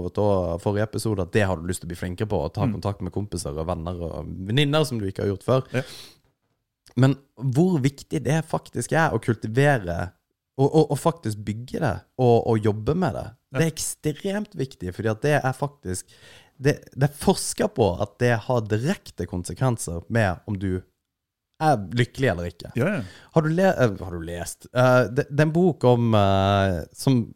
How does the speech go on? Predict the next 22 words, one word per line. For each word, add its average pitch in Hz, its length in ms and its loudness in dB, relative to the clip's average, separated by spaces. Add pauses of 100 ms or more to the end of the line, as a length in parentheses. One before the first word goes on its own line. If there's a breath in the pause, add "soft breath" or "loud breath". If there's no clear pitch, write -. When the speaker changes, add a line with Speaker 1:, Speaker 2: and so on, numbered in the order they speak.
(120)
Speaker 1:
eh, 95 320 -4 (160)
heter 120 460 0
The 104 100 -6
Five 123 480 2
Regrets 101 500 -2
of 98 140 -8
the 90 100 -8
Dying. 104 680 0 (1000 loud breath)
Speaker 2:
Jeg 123 60 0
har 117 80 4
hørt 139 240 -2
om 120 180 2
den. 95 260 -4
Speaker 1:
Om 123 180 2
den, 98 160 2
ja. 90 100 -4
Speaker 2:
Men - 80 -8
Speaker 1:
Fordi - 160 6
Speaker 2:
det 131 80 8
er 113 80 4
sånn 101 140 -2
dødsseng, 113 440 -2